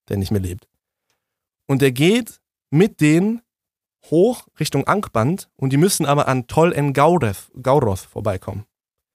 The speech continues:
Und dort entdeckt die Sauron, nimmt die gefangen und Lúthien kann fliehen, aber Finrod, Felagund,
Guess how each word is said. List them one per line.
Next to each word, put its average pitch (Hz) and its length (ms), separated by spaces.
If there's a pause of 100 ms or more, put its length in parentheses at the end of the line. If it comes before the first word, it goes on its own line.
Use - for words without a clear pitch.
(160)
Und 117 160
dort 151 160
entdeckt 143 400
die 151 80
Sauron, 131 560 (320)
nimmt 156 240
die 151 80
gefangen 185 500 (1300)
und 131 160
Lúthien 147 400 (420)
kann 120 200
fliehen, 196 460 (220)
aber 123 460 (320)
Finrod, 175 640
Felagund, 175 720